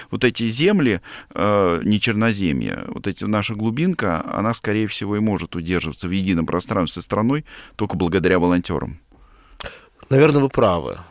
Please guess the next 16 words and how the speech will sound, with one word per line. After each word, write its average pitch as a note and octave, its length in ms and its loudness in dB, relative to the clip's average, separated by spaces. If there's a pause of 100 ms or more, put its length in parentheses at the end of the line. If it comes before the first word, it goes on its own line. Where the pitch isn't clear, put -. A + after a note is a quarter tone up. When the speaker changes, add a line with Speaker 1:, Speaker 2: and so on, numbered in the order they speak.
(240)
Speaker 1:
Потому G2 260 -2
что G2+ 400 0
Speaker 2:
Сейчас G#2 160 0
мы G#2+ 80 2
об G2+ 100 0
этом G2+ 140 -2
поговорим, G2+ 460 -2
Speaker 1:
Мгм. F#2+ 80 -4
Speaker 2:
кстати F2+ 360 -4
говоря, A#2 380 2
и - 160 -2
про A2 460 4 (320)
иконописную G#2 520 0
школу - 260 -2
подробней. G2 600 -2 (240)
Я A#2 320 4